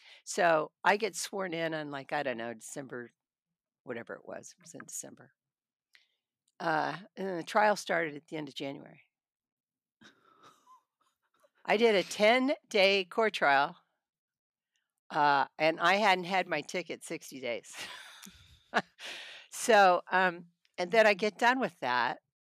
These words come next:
and, um, I, and it was, um, like, covered by the Fresno Bee. So I was way out of my element here, you know, they just kinda threw that baby in the bathwater,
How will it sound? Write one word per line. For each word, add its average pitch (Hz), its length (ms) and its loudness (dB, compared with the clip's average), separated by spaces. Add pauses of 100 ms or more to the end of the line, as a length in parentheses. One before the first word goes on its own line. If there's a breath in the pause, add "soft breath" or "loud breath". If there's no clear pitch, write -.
(120)
and, 151 400 -2
um, 147 400 -12 (800)
I, 160 220 -4 (1040)
and 185 200 -2
it 185 120 -8
was, 165 420 -4
um, 139 460 -6 (1200)
like, 165 260 0
covered 175 380 -2 (200)
by 139 160 0
the 135 100 -12
Fresno 147 440 -8
Bee. 143 340 -8
So - 200 -8
I 226 140 6
was - 180 -2
way 139 380 -4
out 113 140 -8
of 120 60 -16
my 104 180 -14
element 107 400 -12
here, 110 180 -14
you 117 180 -14
know, 127 140 -8
they 151 160 -2
just 160 180 -10
kinda 143 240 -2 (100)
threw 233 240 -2
that 196 260 4
baby 175 280 -2
in 160 140 -6
the 147 60 -12
bathwater, 143 760 -2